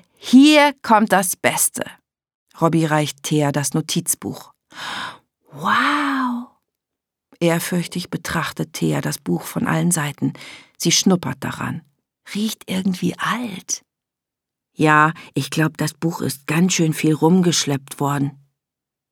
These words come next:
Im Schein der Petroleumlampe blättern sie Seite für Seite um. „Mano, ist das eine Krickel-Krackel-Schrift? Die kann ja kein Mensch lesen“, sagt Thea.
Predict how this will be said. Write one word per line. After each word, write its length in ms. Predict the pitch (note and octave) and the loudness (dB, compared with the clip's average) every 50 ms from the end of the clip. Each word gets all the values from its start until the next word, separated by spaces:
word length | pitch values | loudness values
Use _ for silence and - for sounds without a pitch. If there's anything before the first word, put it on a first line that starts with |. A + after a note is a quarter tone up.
| _ _ _ _ | _ _ _ _
Im 160 | - E3+ D3+ | -2 -2 -2
Schein 320 | - - - E3+ F3+ F#3+ F3+ | 0 -2 -2 0 0 0 0
der 100 | F3 E3 | -2 -2
Petroleumlampe 1000 | - - E3 - - - F3+ F#3+ G3 F3+ E3 D3 D3+ D3+ D3+ D3 D#3 - E3+ E3 | -4 -4 -6 -6 -2 0 0 2 2 2 2 2 2 2 0 0 0 -2 -4 -2
blättern 420 | - D3 D3+ D#3 D#3 - E3 D#3+ | 0 0 0 0 -2 -2 -2 -2
sie 120 | D#3 D3+ C#3+ | 0 0 -2
Seite 340 | C3+ D3 D3+ E3 F3 F#3 F3+ | -2 -2 -2 -2 -2 -4 -4
für 160 | - F#3 F3 | -4 -4 -2
Seite 320 | D#3 D3+ D3 D#3 - - | -2 -2 -4 -4 -6 -8
um. 240 | - E3 D#3 - - - _ _ _ _ _ _ _ _ _ - - - - - - - - - - _ _ _ | -6 -6 -6 -6 -8 -12 _ _ _ _ _ _ _ _ _ -20 -20 -20 -20 -20 -20 -20 -20 -20 -20 _ _ _
„Mano, 720 | - F#3+ A3 A#3+ C4+ D4 D4 D4 D4 D4 C#4+ B3+ G3 F3+ - - - | -2 0 2 4 6 6 6 6 6 6 6 4 4 2 -2 -10 -10
ist 240 | - - - - - | -8 -6 -4 -2 0
das 200 | B3+ C4+ D#4 - | 0 0 0 0
eine 200 | F4 D#4+ D#4 C#4+ | 0 2 2 2
Krickel-Krackel-Schrift? 1300 | C4 - - - C4 C#4 - - A3 - - - - A3 B3+ - - C#4 A3+ G3 - - - F#3 F3 - - | 2 0 -2 0 0 0 0 0 -4 -4 -4 -6 -4 -4 -6 -4 -4 -4 -2 -2 -2 -4 -2 -4 -4 -4 -6
Die 80 | F#3+ | -8
kann 180 | - - G#3+ A3+ | -4 0 0 0
ja 100 | G#3 F#3+ | 0 -2
kein 360 | F3+ - - G3+ A#3 C#4 C4 | -4 -6 -2 2 6 6 8
Mensch 280 | B3 B3 A#3+ - - - | 8 8 6 4 2 0
lesen“, 720 | F#3 G3+ A3+ C4 D4 C#4 B3 - F3 E3 D#3+ D#3+ - _ _ - | 2 4 4 6 6 4 2 2 0 0 0 -2 -6 _ _ -6
sagt 280 | - C#3+ C3+ _ - | -6 -6 -6 _ -6
Thea. 300 | - D#3 D3 C#3 C3+ C#3 | -4 -2 -2 -2 -4 -6